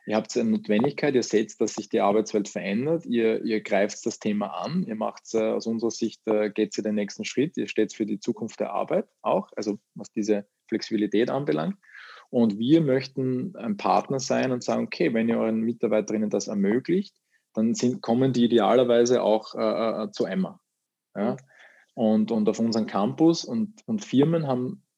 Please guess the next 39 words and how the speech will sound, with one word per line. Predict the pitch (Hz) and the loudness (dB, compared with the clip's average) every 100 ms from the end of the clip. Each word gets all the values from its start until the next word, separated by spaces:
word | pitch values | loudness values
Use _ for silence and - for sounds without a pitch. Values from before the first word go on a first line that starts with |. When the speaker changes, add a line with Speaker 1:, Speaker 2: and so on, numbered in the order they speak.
| _ | _
Speaker 1:
die | 107 | -8
Sicherheit | - - 131 165 151 160 | -6 -6 -4 -2 0 0
auch, | - 135 175 - | 0 2 0 -2
dass | 120 - | -8 -6
diese | 107 110 | -4 -2
Arbeitsplätze, | 95 92 143 143 - 143 - 156 | 0 0 -2 -4 -2 -2 -2 -4
dass | 135 - | -4 -6
diese | 107 107 | -6 -8
Coworking | - 117 131 135 143 | -4 0 0 -2 -6
Spaces, | 139 - 123 127 127 | -8 -4 -2 -2 -4
dass | 110 107 | -6 -6
unsere | 113 113 110 | -6 -4 -4
Infrastruktur | 123 131 135 - 135 - 127 131 143 143 _ _ _ _ | -4 -8 -8 -4 -6 -4 -2 2 2 2 _ _ _ _
Corporate | - 113 101 110 101 | 2 2 6 4 6
Grade | 110 101 101 - - _ - | 6 6 4 0 -20 _ -4
hat, | 98 - - | -2 -2 -8
also | 95 104 | -4 -2
dass | 98 | -2
das | - | -4
funktioniert | - 123 104 123 131 131 107 | -4 -4 -2 0 4 4 4
und | 101 98 | 0 -4
dass | 98 | -4
das | 104 | -4
nicht | 117 110 | -2 2
irgendein | 120 127 113 107 104 - - - | 4 4 4 0 -2 -8 -20 -4
Campingplatz, | 107 107 131 113 117 107 | 0 2 2 2 0 2
Plastikstühle | - 92 - 120 - 117 117 120 120 | 0 0 0 -8 -2 2 4 4 4
und, | 113 110 107 | 0 -2 0
äh, | 113 107 104 101 104 | 2 2 2 0 -2
man | 107 104 | -2 -2
kann | 104 107 | -2 0
dort | 107 | 0
nicht | 104 | -2
ordentlich | 92 104 104 - | 0 0 0 -2
arbeiten, | 95 110 113 107 - | 0 2 2 0 -2
man | 107 98 | -4 -2
hat | 104 113 | -2 -2
dort | 98 | -4
keine, | - 101 101 104 101 | -2 0 0 -2 -6